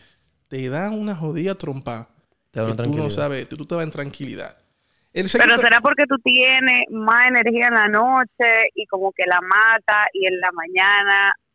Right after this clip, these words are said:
Speaker 3: te despierta. O sea
Speaker 2: Eso le pasa a los hombres y es
Speaker 1: Muy buena.
Speaker 2: algo, eh, ¿cómo se dice? Eh, genealógico, ¿no? No, no es, esa no es la palabra, eh, que está en nosotros, en los
Speaker 3: You wanna
Speaker 2: humanos.
Speaker 3: sex and Red Bull?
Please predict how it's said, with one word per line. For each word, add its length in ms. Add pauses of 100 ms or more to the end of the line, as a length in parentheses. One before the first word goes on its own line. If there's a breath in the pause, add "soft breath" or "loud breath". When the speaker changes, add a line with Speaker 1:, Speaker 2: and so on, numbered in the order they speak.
(120)
Speaker 3:
te 120
despierta. 640
O 400
sea 440 (240)
Speaker 2:
Eso 220
le 100
pasa 180
a 20
los 180
hombres 480
y 240
es 240
Speaker 1:
Muy 80
buena. 160
Speaker 2:
algo, 800
eh, 420
¿cómo 160
se 120
dice? 420
Eh, 340
genealógico, 560
¿no? 220
No, 260
no 160
es, 220
esa 240
no 80
es 60
la 40
palabra, 340
eh, 220 (340 loud breath)
que 80
está 140
en 60
nosotros, 340
en 60
los 80
Speaker 3:
You 80
wanna 220
Speaker 2:
humanos. 120 (100)
Speaker 3:
sex 300
and 180
Red 300
Bull? 300